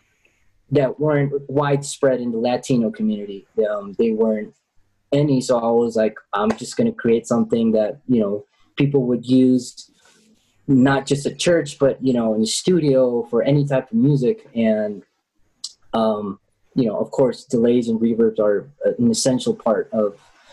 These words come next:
of us guitarists. So I started using the G F I. I had my own presets already. So I basically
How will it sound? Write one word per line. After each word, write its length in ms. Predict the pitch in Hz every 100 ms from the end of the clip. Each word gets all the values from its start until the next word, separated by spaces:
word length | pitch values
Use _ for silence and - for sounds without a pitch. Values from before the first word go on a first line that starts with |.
| - - -
of 160 | 113 -
us 240 | 117 113
guitarists. 640 | 131 - 143 135 120 - -
So 500 | 156 151 147 139 - _ _ _ _ _ _ -
I 140 | 156
started 480 | 147 190 175 165 156 143
using 400 | 151 190 185 202
the 100 | 185
G 200 | 147 185
F 180 | 185 190
I. 320 | 180 175 165
I 260 | 143 131 135
had 220 | 160 165
my 200 | 165 165
own 180 | 151 147 147
presets 340 | 160 156 147 -
already. 600 | 135 131 131 123 175 - _ _
So 200 | - 135
I 120 | 135
basically 760 | 143 147 143 143 143 139 135